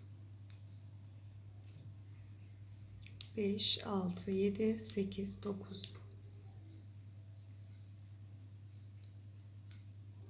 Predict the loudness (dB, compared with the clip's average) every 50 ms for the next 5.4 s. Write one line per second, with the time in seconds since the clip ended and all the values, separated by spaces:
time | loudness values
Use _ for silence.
0 | -12 -12 -12 -12 -12 -12 -6 0 4 6 6 8 6 6 4 2 0 -4 -10 -12
1 | -8 -2 2 4 8 8 10 10 10 8 6 4 2 2 4 4 2 2 0 -4
2 | -4 -6 -8 -10 -12 -12 -12 -12 -12 -12 -12 -12 -12 -12 -12 -12 -12 -12 -12 -12
3 | -12 -12 -12 -12 -12 -12 -12 -12 -12 -12 -12 -12 -12 -12 -10 -4 0 2 4 6
4 | 8 6 6 6 4 2 0 -2 -4 -4 -4 -4 -4 -6 -2 0 2 2 2 0
5 | -2 -4 0 2 4 4 2